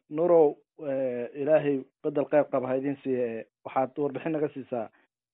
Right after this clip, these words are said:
eh, ma la qiyaasi karaa, eh, hantida ku gubatay?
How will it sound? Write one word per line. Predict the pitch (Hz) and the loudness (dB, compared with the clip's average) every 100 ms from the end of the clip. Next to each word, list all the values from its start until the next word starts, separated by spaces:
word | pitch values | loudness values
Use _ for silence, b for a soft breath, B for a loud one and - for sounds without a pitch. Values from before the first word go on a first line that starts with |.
| - | -8
eh, | 139 | -4
ma | 123 135 | 0 0
la | |
qiyaasi | - 151 160 151 143 | 2 4 4 2 -8
karaa, | 127 120 113 - _ _ _ - | -6 -4 -6 -8 _ _ _ -8
eh, | 127 117 | -4 -2
hantida | 127 131 165 151 | -4 -4 0 2
ku | 131 - | 2 -4
gubatay? | 143 127 113 - 104 | -4 -2 -2 -8 -14